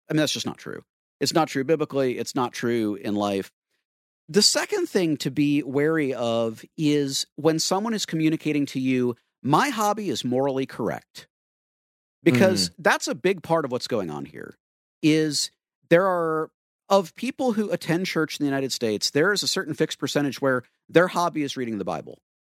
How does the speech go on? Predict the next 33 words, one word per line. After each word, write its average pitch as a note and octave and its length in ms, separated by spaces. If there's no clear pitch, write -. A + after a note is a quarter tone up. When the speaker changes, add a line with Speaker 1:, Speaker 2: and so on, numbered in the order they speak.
Speaker 1:
They D#3 220
just D#3 300
Speaker 2:
Yeah. C3 240
Speaker 1:
love D#3+ 480
learning D#3 240
them D#3 120
some D3+ 140
Bible. D#3+ 240
Here's C#4+ 120
the - 40
thing, A#4+ 60
there's G4+ 140
nothing F4+ 200
wrong G3+ 160
with G#3+ 120
that. - 260
Uh, D#3+ 160
one G3+ 200
of D#4 40
my E4 140
hobbies B3+ 340
is C4+ 100
cooking. E3+ 440
I G#3 40
think C#4+ 120
it's - 120
great. E4 300
I G#3 120
don't F#3 260
think E3+ 160
it's D#3 140
morally C3+ 320
correct. - 480